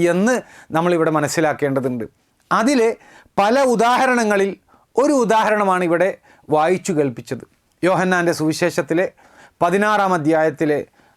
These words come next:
ആറ് മുതൽ പതിനഞ്ച് വരെയുള്ള വചനങ്ങൾ. എന്താണ് അവിടെ മഹാനായ യേശു ക്രിസ്തു പറയുന്നത്? "ഞാൻ പോകുന്നത് നിങ്ങൾക്ക് പ്രയോജനമാണ്" എന്നാണ്. "ഞാൻ പോകാതിരുന്നാൽ കാര്യസ്ഥൻ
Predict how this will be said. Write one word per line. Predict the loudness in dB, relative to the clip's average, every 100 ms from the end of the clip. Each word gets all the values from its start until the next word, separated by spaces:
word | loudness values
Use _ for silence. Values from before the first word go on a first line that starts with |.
| _
ആറ് | -2 0 0 0
മുതൽ | 0 0 -2 -6 _
പതിനഞ്ച് | -2 0 0 0 0
വരെയുള്ള | 0 0 -2 -2 -4 -4
വചനങ്ങൾ. | -2 -2 -4 -8 -16 _ _ _ _ _ -4
എന്താണ് | 0 2 2 2
അവിടെ | 0 0 0 -2 -8 _ _ _ -4
മഹാനായ | 0 0 0 0 2 2 0 -4 -2
യേശു | 0 0 0
ക്രിസ്തു | -2 -2
പറയുന്നത്? | 0 0 0 -2 -4 -6 _ _ _ _ _ -4
"ഞാൻ | -2 0 0 0
പോകുന്നത് | 0 2 2 2 2 2 2
നിങ്ങൾക്ക് | 0 0 2 0 0
പ്രയോജനമാണ്" | -2 2 2 2 2 2 0 0 0 0 0
എന്നാണ്. | -2 -8 -16 _ _ _ _ _ -4
"ഞാൻ | 0 0 2
പോകാതിരുന്നാൽ | 2 2 2 2 2 2 0 0 0 -4 _ _ _ -4
കാര്യസ്ഥൻ | 0 2 2 2 0 0